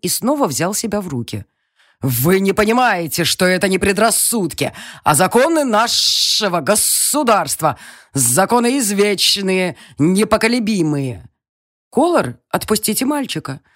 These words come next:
Пусть он встанет на ноги и успокоится. Вы совсем запугали его»,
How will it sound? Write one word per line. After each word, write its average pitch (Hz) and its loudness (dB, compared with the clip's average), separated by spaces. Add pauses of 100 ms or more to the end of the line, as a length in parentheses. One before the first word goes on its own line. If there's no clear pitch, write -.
(160)
Пусть - -2
он 185 2
встанет 165 -2
на 151 0
ноги 214 -4 (160)
и 147 -2
успокоится. 147 -4 (320)
Вы 160 0
совсем 202 -2
запугали 214 0
его», 180 -6